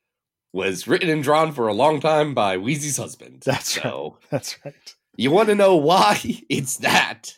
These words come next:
Speaker 2: <laughs> But back to this story, um, folks may remember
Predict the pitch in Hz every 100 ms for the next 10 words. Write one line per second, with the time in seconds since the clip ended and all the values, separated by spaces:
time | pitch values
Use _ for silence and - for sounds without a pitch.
0 | _ 208 - 330 - - - _ _ _
1 | - 214 302 381 269 233 185 - 202 269
2 | 277 269 247 180 - - 131 123 123 147
3 | 139 135 131 127 - 202 196 156 156 226
4 | 233 139 113 95 98 104 151